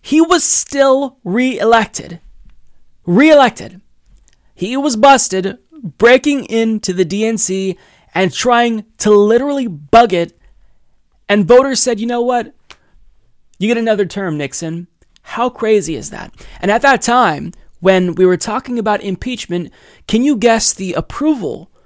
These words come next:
for impeachment, even after that scandal?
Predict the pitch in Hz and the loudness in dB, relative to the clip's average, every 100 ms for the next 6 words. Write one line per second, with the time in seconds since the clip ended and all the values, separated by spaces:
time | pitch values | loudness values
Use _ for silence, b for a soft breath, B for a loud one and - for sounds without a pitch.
0 | _ _ - 196 165 175 156 147 156 233 | _ _ -4 -2 0 -2 -2 -6 -6 -4
1 | 262 285 285 - 175 - 165 _ _ - | 2 4 2 0 -6 -8 -14 _ _ -4
2 | 185 180 - 190 233 247 269 | -2 -2 -4 -2 0 -2 -4